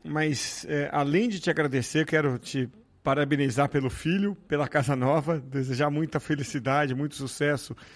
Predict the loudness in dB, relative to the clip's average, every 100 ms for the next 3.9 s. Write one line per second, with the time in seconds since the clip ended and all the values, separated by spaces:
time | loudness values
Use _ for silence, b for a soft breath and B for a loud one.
0 | B B B _ -4 -2 -2 -4 -6 -4
1 | -2 -2 -2 2 2 4 2 2 0 0
2 | -2 -4 -6 -6 -8 -6 -4 -2 -4 -6
3 | -6 -4 -4 -4 -6 -6 -6 -10